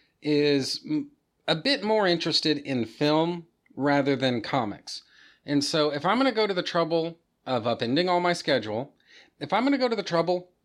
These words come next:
uh, to talk about a movie as opposed to the comic book that I was supposed to talk about this week,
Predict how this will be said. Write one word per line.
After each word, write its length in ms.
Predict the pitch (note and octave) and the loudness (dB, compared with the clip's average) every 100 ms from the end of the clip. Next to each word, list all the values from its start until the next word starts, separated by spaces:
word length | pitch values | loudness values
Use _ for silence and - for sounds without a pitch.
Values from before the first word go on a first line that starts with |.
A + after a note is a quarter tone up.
| _ _ _ _ _ _ _ _ _ - | _ _ _ _ _ _ _ _ _ -6
uh, 220 | B2+ B2 | -4 -4
to 100 | B2 | -4
talk 300 | - D3+ D3+ | 0 0 0
about 440 | D3 C#3 B2+ - _ _ _ _ _ _ _ _ _ _ _ | 2 2 2 -2 _ _ _ _ _ _ _ _ _ _ _
a 80 | A#2+ | -2
movie 580 | A#2 B2 C3+ D3+ E3 D3 | 0 2 2 0 -2 -2
as 180 | C3+ B2+ | -4 -4
opposed 420 | C#3 C3+ C3 - | 0 0 0 -2
to 80 | B2 | -4
the 80 | |
comic 420 | A2 - B2+ C3 - | -2 0 0 0 0
book 160 | C3 | -2
that 120 | B2 | 2
I 60 | A2+ | 2
was 120 | G#2+ | 0
supposed 360 | A#2 - B2+ - | -2 -2 -2 -4
to 40 | |
talk 300 | - A2+ A2 | -4 -2 -2
about 300 | C3+ C#3+ C#3+ | 0 0 0
this 200 | C#3+ - | -4 -4
week, 280 | D3+ D3+ - | 0 0 -2